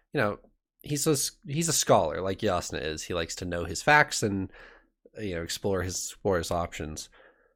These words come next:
However, one of the first things we learn about him is he has misinformation for Yasna.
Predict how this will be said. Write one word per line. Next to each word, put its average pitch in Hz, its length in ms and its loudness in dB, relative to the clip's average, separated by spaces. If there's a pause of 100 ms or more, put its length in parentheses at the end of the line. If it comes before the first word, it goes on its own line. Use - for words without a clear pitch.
(140)
However, 147 800 4 (1600)
one 131 160 4
of 135 40 2
the 123 60 6
first - 320 0
things 151 300 2
we 120 200 2
learn 117 240 4
about 101 260 2
him 92 200 -4
is 92 180 -4
he 143 180 -4
has 131 260 0
misinformation 104 760 0
for - 160 -8
Yasna. - 480 -2